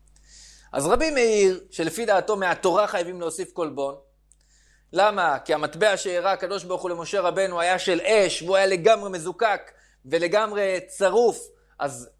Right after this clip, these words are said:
כשאתה בא לתת מחצית השקל, אתה לעולם לא תגיע לאותה רמה ש-, של כסף צרוף,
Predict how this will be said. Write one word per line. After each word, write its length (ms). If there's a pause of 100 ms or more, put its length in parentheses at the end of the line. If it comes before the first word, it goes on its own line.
כשאתה 260
בא 120
לתת 220
מחצית 300
השקל, 280
אתה 140
לעולם 340
לא 60
תגיע 300
לאותה 280
רמה 520
ש-, 140 (300)
של 220
כסף 240
צרוף, 520